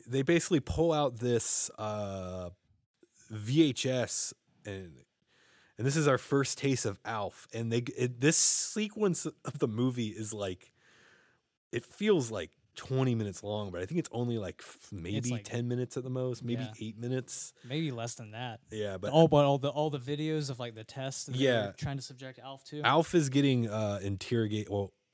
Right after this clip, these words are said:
Speaker 1: like, he's having, like, f-, m-, tests done.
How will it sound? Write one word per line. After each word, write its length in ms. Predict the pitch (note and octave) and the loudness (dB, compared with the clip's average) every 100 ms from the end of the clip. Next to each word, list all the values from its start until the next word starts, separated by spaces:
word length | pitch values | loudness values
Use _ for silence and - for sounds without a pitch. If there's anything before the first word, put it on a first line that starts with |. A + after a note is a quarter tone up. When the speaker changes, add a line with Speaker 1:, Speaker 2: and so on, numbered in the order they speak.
| _ - | _ -4
Speaker 1:
like, 160 | A#2 | -4
he's 200 | - C3+ D3 | -2 0 2
having, 240 | C3+ B2+ | 2 0
like, 360 | A#2 G2 - - _ _ - _ _ _ _ _ | 0 -2 -6 -20 _ _ -20 _ _ _ _ _
f-, 160 | - - - - - | -20 -20 -20 -20 -14
m-, 340 | G#2+ G#2 G#2+ - - | -8 -6 -6 -8 -8
tests 400 | - B2 - - | -2 -2 0 -2
done. 520 | B2+ D3 D3 D3+ | 0 2 4 2